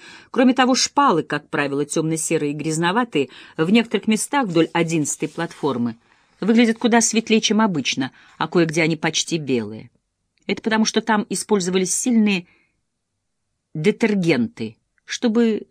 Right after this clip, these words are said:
смыть кровь, что осталось после разорванных на части под колёсами локомотива и вагонов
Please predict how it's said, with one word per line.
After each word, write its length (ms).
смыть 400
кровь, 340
что 220
осталось 420
после 400
разорванных 640
на 140
части 320
под 160
колёсами 480
локомотива 640
и 220
вагонов 560